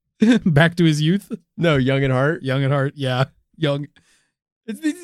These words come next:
Speaker 2: you know, it's there.
Speaker 1: Yeah.
Speaker 2: Heart, art.
Speaker 1: We'll see.
Speaker 2: We got it.
Speaker 1: Yeah.
Speaker 2: We'll workshop it.
Speaker 1: Well, it's, it's in the works, beefers.
Speaker 2: Yeah.
Speaker 1: So when Claude was fifteen,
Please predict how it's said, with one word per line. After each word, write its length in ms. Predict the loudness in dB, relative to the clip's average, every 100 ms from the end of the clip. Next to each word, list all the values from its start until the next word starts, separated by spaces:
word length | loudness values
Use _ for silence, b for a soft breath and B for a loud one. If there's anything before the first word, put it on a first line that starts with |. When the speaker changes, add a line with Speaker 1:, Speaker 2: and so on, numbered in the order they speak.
| -4
Speaker 2:
you 20 |
know, 140 | 0 0
it's 120 | 0
there. 400 | -2 0 -2 -4 _ _ -10
Speaker 1:
Yeah. 200 | -8 -8 _ _
Speaker 2:
Heart, 220 | -6 -6 -4
art. 280 | -4 -6 -10 _
Speaker 1:
We'll 140 | -4 -2
see. 200 | -2 -6 _ _
Speaker 2:
We 80 | -8
got 160 | -8
it. 140 | -10 -16 -12
Speaker 1:
Yeah. 140 | -6
Speaker 2:
We'll 100 | -4
workshop 360 | -4 -6 -14 -14
it. 60 |
Speaker 1:
Well, 180 | -2 0 2
it's, 300 | -2 -6 -16 _ -10
it's 160 | 0 4
in 60 |
the 60 | 4
works, 200 | 4 0
beefers. 460 | -4 -6 -6 -8 -12 -16
Speaker 2:
Yeah. 200 | -14 -14 -16 _ _ _ _ _
Speaker 1:
So 180 | 2 4
when 160 | 6 4
Claude 420 | 4 6 6 6
was 200 | 4 2
fifteen, 500 | 0 0 -2 -4